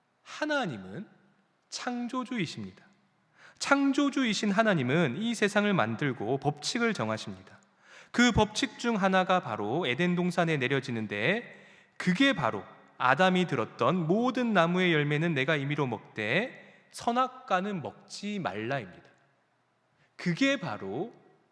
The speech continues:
기본 상태입니다. 즉, 이 법칙이 지켜지는 상태가 바로 자연스러운 상태고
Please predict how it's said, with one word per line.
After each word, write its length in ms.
기본 500
상태입니다. 680
즉, 200
이 240
법칙이 720
지켜지는 840
상태가 640
바로 400
자연스러운 680
상태고 800